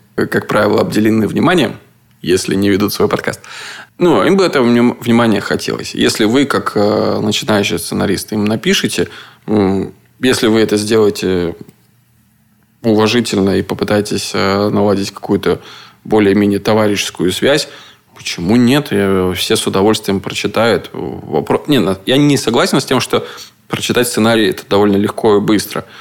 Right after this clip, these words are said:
Прочитать сценарий вдумчиво, ответить – это тоже довольно большой труд.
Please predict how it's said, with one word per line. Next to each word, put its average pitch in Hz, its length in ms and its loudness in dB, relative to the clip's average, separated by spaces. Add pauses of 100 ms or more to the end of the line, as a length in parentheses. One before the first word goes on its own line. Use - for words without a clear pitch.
(200)
Прочитать 147 340 -2
сценарий 120 600 0
вдумчиво, 113 580 0
ответить – 147 400 -2
это - 180 -2
тоже 139 300 0
довольно 98 320 2
большой 98 420 0
труд. - 380 -2